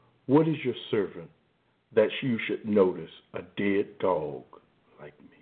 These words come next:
Then the king summoned Ziba, Saul's servant,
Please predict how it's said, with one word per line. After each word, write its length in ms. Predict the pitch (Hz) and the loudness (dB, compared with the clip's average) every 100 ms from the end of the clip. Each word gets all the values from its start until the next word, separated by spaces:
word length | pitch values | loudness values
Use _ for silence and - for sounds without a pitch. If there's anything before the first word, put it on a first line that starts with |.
| _ _ _ _ _ _ _ _ _ _ _ | _ _ _ _ _ _ _ _ _ _ _
Then 160 | 143 190 | 4 6
the 80 | 185 | 4
king 320 | - 165 139 - | 4 2 2 2
summoned 360 | 120 120 110 | 2 2 -2
Ziba, 420 | 110 110 87 90 92 - - | -2 -4 -2 -8 -8 -14 4
Saul's 320 | 113 101 - | 6 6 2
servant, 380 | 120 98 92 87 | 2 0 0 -12